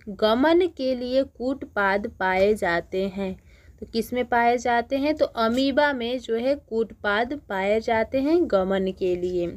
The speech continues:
नेक्स्ट है कि सरसों किस फूल का पौधा है, किस कुल का है? तो सरसों जो होता है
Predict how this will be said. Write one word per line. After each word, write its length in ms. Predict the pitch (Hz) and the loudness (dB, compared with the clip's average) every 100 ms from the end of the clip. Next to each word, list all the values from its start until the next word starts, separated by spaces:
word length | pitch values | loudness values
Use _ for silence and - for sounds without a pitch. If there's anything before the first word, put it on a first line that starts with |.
| - - - - - | -14 -20 -20 -20 -4
नेक्स्ट 300 | 220 269 294 | 2 2 2
है 60 | 320 | -2
कि 80 | 311 | -2
सरसों 600 | - 269 285 285 370 359 | 0 2 2 0 -4 -4
किस 320 | 277 285 - | -6 -8 -8
फूल 320 | - 240 240 | -2 0 0
का 200 | 240 254 | -2 -4
पौधा 460 | 254 254 247 262 269 | -2 -2 -2 -2 -4
है, 280 | 269 330 | 0 -2
किस 300 | 330 - 262 | -2 -6 -10
कुल 280 | - 269 262 | -6 -2 -2
का 220 | 254 262 | 0 -2
है? 220 | 262 294 311 | 0 0 0
तो 120 | 285 | -4
सरसों 640 | - 240 240 240 - 330 | -6 0 0 0 0 0
जो 240 | 285 254 233 | 2 2 4
होता 380 | 214 208 214 | 2 0 -4
है 280 | 220 240 320 | -4 0 -2